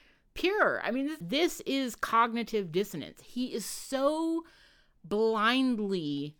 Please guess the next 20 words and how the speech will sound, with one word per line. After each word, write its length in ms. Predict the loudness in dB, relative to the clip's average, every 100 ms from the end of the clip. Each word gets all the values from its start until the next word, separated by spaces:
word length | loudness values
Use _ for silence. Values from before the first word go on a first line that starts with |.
| _
focused 760 | -6 0 0 0 -4 -4 -8 -6
on 140 | -4
this 180 | -4 -6
concept 720 | -8 -4 -2 -2 -2 -4 -4
or 80 | -6
this 220 | -4 -4 -6
idea 680 | -8 -6 -6 -2 2 2 0
of 180 | -4 -10
purity 600 | -8 -4 -2 -2 -4 -6 -10 -20 _
that 220 | -2 -2
nothing 920 | -2 -2 0 4 4 2 -2 -4 -2 -4 -4
else 460 | 0 0 0 -10 _
seems 640 | -18 -6 0 0 0 -2 -6
to 120 | -12
penetrate. 500 | -4 0 0 0 -10
He 200 | -6 -6
is 120 | -6
so 720 | -6 -4 0 0 0 0 -4 -8 -20 _ _
one-track 1040 | -8 -2 2 4 4 2 0 0 0 0 -4
minded 580 | -2 -2 -2 -2 -4